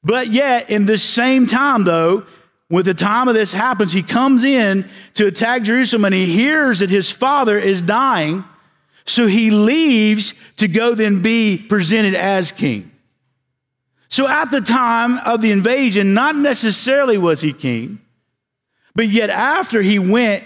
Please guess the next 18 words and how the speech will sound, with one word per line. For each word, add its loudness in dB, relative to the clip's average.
and, -4
and 0
his 0
father 0
died, -2
he 0
became -2
king. -6
So -4
that's -2
how 0
we 2
can 2
justify -2
the 0
two. 0
Daniel's 0
writing 0